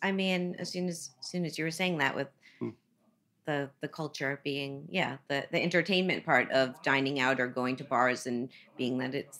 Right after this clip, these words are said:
Speaker 1: it's like theater, it's an experience.
Speaker 2: Yes,
Speaker 1: So
Speaker 2: exactly. And a lot of the, uh, bartenders were once actors.
Speaker 1: Yes, yes, true. So then, correct me if I'm wrong, but you started writing for the New York Times in two thousand nine?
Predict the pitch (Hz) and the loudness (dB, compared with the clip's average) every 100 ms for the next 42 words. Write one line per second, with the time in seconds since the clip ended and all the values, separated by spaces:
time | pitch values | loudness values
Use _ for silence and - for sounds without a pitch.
0 | - 135 151 151 151 214 - 120 135 127 | -10 -4 -4 -2 0 0 0 -2 -4 -4
1 | - 170 202 - - _ - 101 117 135 | -4 -4 -4 -6 -18 _ 0 4 4 0
2 | - - 76 - - - 82 - - - | -8 -4 -2 0 -2 0 -2 -2 -20 0
3 | 90 85 80 80 80 - 82 82 80 85 | 4 8 10 10 8 8 8 8 6 4
4 | 82 92 90 90 87 - - - - - | 4 4 6 6 4 -10 -16 -14 -16 4
5 | 92 92 87 73 - - - - - - | 6 6 4 -2 -2 -6 -6 -14 -12 -14
6 | - _ _ 185 202 165 - - _ 180 | -16 _ _ 6 6 6 -6 -20 _ -2
7 | 175 - - 254 220 143 - - - - | -2 -2 -2 4 6 4 -2 -20 -20 -20
8 | - - - - 294 285 285 285 - - | -20 -18 -20 -2 4 10 10 10 4 -4
9 | _ _ _ _ _ _ _ _ _ - | _ _ _ _ _ _ _ _ _ -20
10 | _ - 208 254 240 220 185 151 143 147 | _ 4 4 6 6 8 10 10 8 4
11 | 147 180 - 233 220 175 175 170 165 - | 0 2 8 10 8 10 8 8 2 0
12 | 160 156 - 151 151 147 170 156 151 147 | 0 0 0 0 0 -4 -2 0 0 0
13 | 139 131 175 | 0 2 0